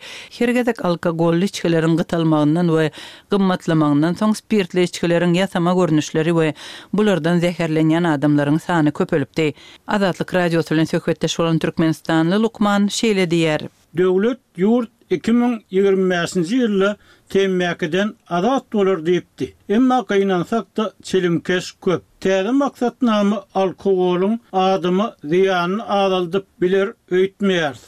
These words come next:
Speaker 2: Türkmen maşgallalarynaky çäreler we toýlar alkogolsuz geçmeýär. Türkmenstanlylar alkogoly köp satyn alýar. Gadagançylyklar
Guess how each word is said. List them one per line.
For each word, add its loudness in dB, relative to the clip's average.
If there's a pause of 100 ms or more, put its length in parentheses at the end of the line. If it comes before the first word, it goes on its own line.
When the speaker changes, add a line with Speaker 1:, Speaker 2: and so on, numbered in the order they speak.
(140)
Speaker 2:
Türkmen 0
maşgallalarynaky 0
çäreler 0
we 2 (160)
toýlar 0 (140)
alkogolsuz 0
geçmeýär. 0 (260)
Türkmenstanlylar 0 (340)
alkogoly 0 (220)
köp -4
satyn -2
alýar. -2 (240)
Gadagançylyklar 0